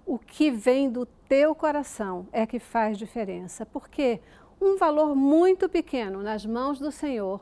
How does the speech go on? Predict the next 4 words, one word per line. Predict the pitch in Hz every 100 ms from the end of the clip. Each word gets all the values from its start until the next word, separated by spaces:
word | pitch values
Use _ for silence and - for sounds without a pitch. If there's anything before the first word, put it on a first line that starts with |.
| -
ele | 220 214
se | 214 240
torna | 220 220 214 220 220 220 -
abundante, | 214 208 202 214 175 196 175 175 - 196